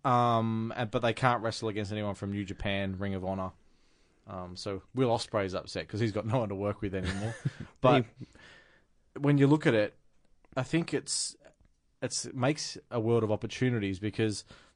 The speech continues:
Speaker 1: these guys are obviously the top of U K wrestling, and they've made the indie scene hot. But, I mean, if you're an Australian guy who wants to go and work in the U K now, there's gonna be so many opportunities to,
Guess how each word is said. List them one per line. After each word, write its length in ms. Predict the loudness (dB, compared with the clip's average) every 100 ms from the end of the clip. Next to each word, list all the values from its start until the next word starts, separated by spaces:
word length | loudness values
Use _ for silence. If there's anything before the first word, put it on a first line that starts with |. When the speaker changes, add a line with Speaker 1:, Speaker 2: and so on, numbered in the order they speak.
| _
Speaker 1:
these 200 | 2 2
guys 440 | 4 4 4 0 -2
are 80 |
obviously 560 | -4 -2 -4 -2 -4 -4
the 220 | -6 -8
top 260 | -2 -2 -2
of 140 | -6
U 120 | -8 -4
K 180 | -2
wrestling, 480 | -2 -2 -2 -4 -6 -10 _ _ _
and 160 | -2 2
they've 160 | 2 2
made 300 | -2 -2 -2
the 160 | -4
indie 160 | -4 -4
scene 300 | -6 -6 -4
hot. 340 | 0 0 0 _ _ -20 _ _ _ -20 2
But, 260 | 4 4 0 -20 _ -16 -4
I 40 |
mean, 140 | 0 0
if 120 | 0
you're 80 | 0
an 60 |
Australian 460 | 0 2 2 2 2
guy 240 | 2 2
who 100 | 0
wants 200 | -2 -4
to 100 | -2
go 160 | 0 0
and 100 | 2
work 240 | -2 0
in 120 | -2 0
the 80 | 0
U 140 | -2
K 280 | 0 0 0
now, 160 | -2 -2
there's 180 | -4
gonna 180 | -4 -4
be 120 | -6
so 240 | -6 -4 -2
many 200 | -2 -6
opportunities 680 | -8 -10 -6 -6 -6 -8 -6
to, 280 | -6 -6